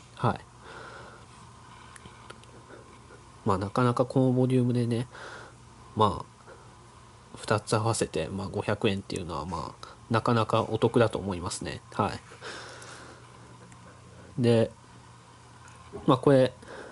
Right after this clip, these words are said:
これは五十円台のパン二つなんですけど、まあ、こっちが三角蒸しパンが五十九円で、固めたいクロワッサンが五十四円ですね。はい。まあ、これもすごい、まあ、安くなってますね。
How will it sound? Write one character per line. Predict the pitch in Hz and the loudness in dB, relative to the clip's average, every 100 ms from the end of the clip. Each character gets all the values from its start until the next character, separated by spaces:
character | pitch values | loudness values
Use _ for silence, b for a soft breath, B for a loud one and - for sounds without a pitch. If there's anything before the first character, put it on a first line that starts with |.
| B B B - - - - | B B B -20 -20 -20 0
こ | - | 6
れ | 127 | 6
は | 123 | 8
五 | 135 | 6
十 | 131 143 | 6 6
円 | 147 | 6
台 | 113 90 | 4 2
の | |
パ | - 95 | 0 -2
ン | |
二 | - 104 | 0 0
つ | - | 0
な | |
ん | 98 | -2
で | |
す | - | -4
け | - | -6
ど、 | 92 | -4
ま | |
あ、 | 101 | 0
こ | 123 | 2
っ | 123 | 2
ち | - 151 | 0 2
が | 120 - B B B - | 2 0 B B B -8
三 | - 127 | 0 2
角 | 123 123 | 2 0
蒸 | 131 | 0
し | - | 0
パ | 117 | 0
ン | |
が | 113 | 0
五 | 110 107 | 2 0
十 | 107 104 | 2 0
九 | - 117 104 | 0 2 2
円 | 95 90 | 0 0
で、 | 107 113 - B B B B B - - - - - - | 2 2 -2 B B B B B -20 -20 -20 -20 -20 -10
固 | - 123 120 | -4 2 2
め | 120 | 2
た | 120 | 2
い | 120 | 0
ク | 120 | 2
ロ | 113 | 2
ワ | |
ッ | 110 | 2
サ | - - 101 | -2 -6 -2
ン | |
が | 104 | -2
五 | 101 117 | 2 2
十 | 120 | 4
四 | 113 | 2
円 | 101 | 0
で | 76 | -2
す | - | -6
ね。 | 92 95 - | -4 -6 -6
は | - 92 | -4 -2
い。 | - - - B B B B - | -4 -12 -20 B B B B -4
ま | 98 | -2
あ、 | |
こ | - | 2
れ | 120 | 2
も | 120 | 4
す | 117 - 113 | 2 0 0
ご | 117 113 | 2 2
い、 | - B B B - - - - - - - | 0 B B B -20 -20 -20 -20 -20 -18 -4
ま | 107 92 | -2 0
あ、 | |
安 | 98 104 - - | 0 -2 -4 -4
く | 95 | -2
な | 92 | -2
っ | |
て | - | -4
ま | 67 | -6
す | - | -6
ね。 | 190 185 | -6 -8